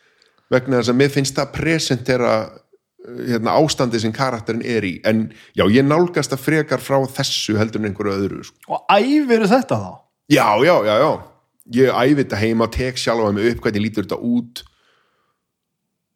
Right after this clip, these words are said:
Speaker 1: Kemst
Speaker 2: Ger-, gerurðu mikið af þessu, eða?
Speaker 1: Já, já. Þa-, þetta er, mér finnst þetta að vera vinnan sem ég vinn. Áður en ég mæta á sett og leikaatriði, þá er ég búin að leika það nokkru sinnum heima hjá mér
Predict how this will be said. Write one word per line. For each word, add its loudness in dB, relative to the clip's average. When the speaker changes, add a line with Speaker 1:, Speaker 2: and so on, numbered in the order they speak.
Speaker 1:
Kemst 4
Speaker 2:
Ger-, -16
gerurðu 4
mikið 2
af 2
þessu, -6
eða? -16
Speaker 1:
Já, -4
já. -2
Þa-, -4
þetta -4
er, -10
mér 2
finnst -2
þetta -2
að 2
vera 2
vinnan 0
sem -2
ég 0
vinn. -4
Áður 4
en 2
ég 2
mæta 0
á -2
sett -2
og 0
leikaatriði, 0
þá 2
er 2
ég -2
búin -2
að 0
leika 0
það -2
nokkru -2
sinnum -2
heima -2
hjá -4
mér -6